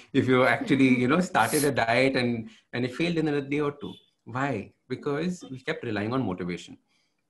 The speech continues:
So what happened was I went through my own journey of change. When I started, uh, about, I think, five years ago, five and a half, six years ago, I,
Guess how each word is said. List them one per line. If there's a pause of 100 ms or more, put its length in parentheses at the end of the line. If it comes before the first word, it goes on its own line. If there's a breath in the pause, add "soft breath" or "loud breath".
(200)
So
what
happened
was
I
went
through
my
own
journey
of
change. (840)
When
I
started,
uh,
about,
I
think,
five
years
ago,
five
and
a
half,
six
years
ago, (360 soft breath)
I,